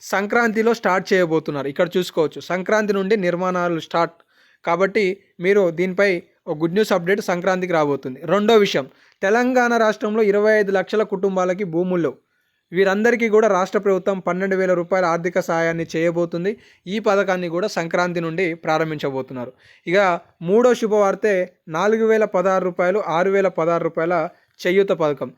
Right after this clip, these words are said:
"అన్న, మరి ఈ పెన్షన్ ఎప్పుడు ప్రారంభించబోతున్నారా అన్న?" అని చెప్పేసి మీరు కనుక నన్ను అడిగితే మాత్రం మీకు నేను చాలా స్పష్టంగా వివరిస్తున్నాను, వినండి. తెలంగాణ రాష్ట్రంలో మొదటి పథకం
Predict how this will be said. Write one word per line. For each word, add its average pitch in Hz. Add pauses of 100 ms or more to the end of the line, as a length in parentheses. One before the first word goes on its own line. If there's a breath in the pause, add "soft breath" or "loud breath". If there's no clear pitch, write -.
(280 soft breath)
"అన్న, 208
మరి 214
ఈ 208
పెన్షన్ 202
ఎప్పుడు 196
ప్రారంభించబోతున్నారా 175
అన్న?" 165
అని 160
చెప్పేసి 160
మీరు 190
కనుక 175
నన్ను 170
అడిగితే 175
మాత్రం 156 (400 loud breath)
మీకు 170
నేను 190
చాలా 165
స్పష్టంగా 165
వివరిస్తున్నాను, 165 (120)
వినండి. 160 (460 soft breath)
తెలంగాణ 196
రాష్ట్రంలో 170 (420 soft breath)
మొదటి 190
పథకం 185